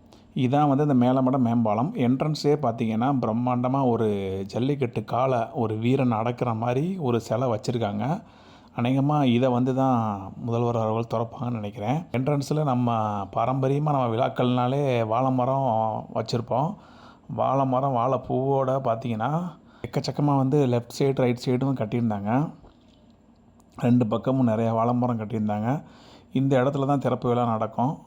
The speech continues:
அந்த பக்கத்துலேயே ஸ்டேஜ் மாதிரி போட்டிருக்காங்க. இந்த இடத்துல இருந்து, ஆ, முதல்வர்கள் ஓப்பன் பண்ணுவாங்க.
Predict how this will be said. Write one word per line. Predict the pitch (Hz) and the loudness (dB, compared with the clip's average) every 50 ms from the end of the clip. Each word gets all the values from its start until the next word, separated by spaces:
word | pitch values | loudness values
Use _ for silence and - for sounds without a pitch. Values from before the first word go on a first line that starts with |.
| - - - | -20 -14 -12
அந்த | - 120 117 | -10 -10 -4
பக்கத்துலேயே | - 123 123 135 120 127 127 | -6 -4 -2 -2 0 0 -2
ஸ்டேஜ் | 123 123 - 120 120 120 123 | -2 0 0 0 0 0 0
மாதிரி | 123 120 127 127 123 | 0 0 0 -2 -2
போட்டிருக்காங்க. | - 117 113 110 113 110 107 110 | -2 -4 -2 -2 -2 -2 -2 -2
இந்த | 123 131 123 120 117 117 | -2 -2 -2 0 0 -2
இடத்துல | 113 117 131 123 123 | -2 -2 -2 -2 0
இருந்து, | 120 120 123 127 143 160 175 170 143 135 120 110 107 107 117 - - - - - - - - - - - - - - | 0 0 -2 -2 -2 -2 -2 -2 -2 -2 -2 -4 -4 -6 -8 -12 -16 -20 -20 -20 -20 -20 -20 -20 -20 -20 -20 -10 -4
ஆ, | - 120 110 110 107 107 107 | -2 0 2 2 2 0 0
முதல்வர்கள் | 110 117 120 117 117 113 110 | 0 0 0 0 0 0 0
ஓப்பன் | 110 104 104 117 110 107 | -2 -2 -2 -2 -4 -4
பண்ணுவாங்க. | 101 101 101 101 110 135 160 - | -4 -4 -4 -4 -2 -4 -4 -4